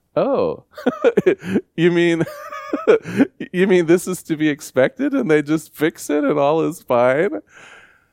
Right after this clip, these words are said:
We had been in judgment over these people, not even realizing that it was kinda par for the course, a-, and that the home came with a several year warranty and that they would just come out and fix things. And,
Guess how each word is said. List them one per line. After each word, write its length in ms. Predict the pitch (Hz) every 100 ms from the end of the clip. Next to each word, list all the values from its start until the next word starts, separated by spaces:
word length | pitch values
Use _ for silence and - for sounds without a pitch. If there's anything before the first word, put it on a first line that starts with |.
| _ _ _ _ _ _
We 260 | 135 175 220
had 260 | 208 170 123
been 220 | 165 190
in 220 | 180 156
judgment 640 | 113 147 175 226 196 156
over 320 | 113 143 143
these 260 | 135 135 131
people, 300 | 170 175 135
not 260 | 139 170 277
even 280 | 311 180
realizing 960 | 127 127 175 226 196 127 120 120 104 92
that 120 | 151
it 60 | 190
was 140 | 180
kinda 260 | - 233 240
par 320 | - 196 202
for 220 | - 247
the 100 | 254
course, 580 | - 277 311 311 160 - _ - -
a-, 60 | 151
and 320 | 156 165 175
that 140 | 170
the 140 | 170 156
home 340 | 165 175 165
came 480 | - - 170 190 180
with 260 | 135 127 -
a 120 | 135
several 380 | - 170 180 180
year 220 | 175 170
warranty 800 | 131 131 170 294 269 254 127 90
and 140 | 113
that 140 | 151 156
they 120 | 160
would 320 | 165 170 302
just 280 | 233 160 -
come 180 | - 127
out 220 | 110 110
and 160 | 101 101
fix 240 | 107 -
things. 260 | 104 104 117
And, 200 | 151